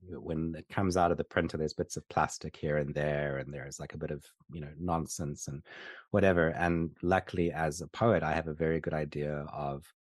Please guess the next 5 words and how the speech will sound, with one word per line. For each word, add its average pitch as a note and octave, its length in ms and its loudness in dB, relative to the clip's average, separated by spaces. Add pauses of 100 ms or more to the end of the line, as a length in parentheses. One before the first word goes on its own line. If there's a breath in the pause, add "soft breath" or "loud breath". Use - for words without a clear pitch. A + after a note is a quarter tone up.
(420 soft breath)
what F2 320 4 (180)
concise D#2 600 0
language D2+ 400 0
looks F#2+ 340 0
like, E2 280 0